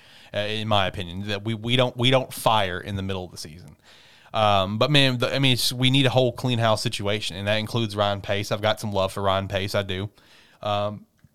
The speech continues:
you know, I feel like Ryan. R-, r-, okay, the problem with Ryan is Ryan has a lot of good hits. Okay, he does.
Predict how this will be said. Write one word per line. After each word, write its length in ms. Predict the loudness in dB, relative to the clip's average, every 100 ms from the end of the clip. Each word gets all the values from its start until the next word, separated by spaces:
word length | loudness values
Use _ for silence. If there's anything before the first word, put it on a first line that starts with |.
| _ _ -6
you 160 | -4
know, 80 | 0
I 120 | 0
feel 160 | 2 0
like 120 | 4
Ryan. 300 | 4 4 2 -2
R-, 380 | 0 0 -4 -10 _ _ -10
r-, 320 | -2 -2 -2 -4
okay, 180 | -2 -2
the 160 | -4
problem 280 | 4 4 4
with 100 | 2
Ryan 420 | 2 4 4 2
is 220 | 0 -4
Ryan 340 | 2 4 4 2
has 180 | 2 2
a 60 |
lot 400 | 0 2 4 4
of 140 | 2 -2
good 200 | -4 -4
hits. 540 | -6 -8 -8 -12 -10
Okay, 400 | -8 -4 -6 -6
he 120 | -10 -4
does. 420 | -2 -4 -10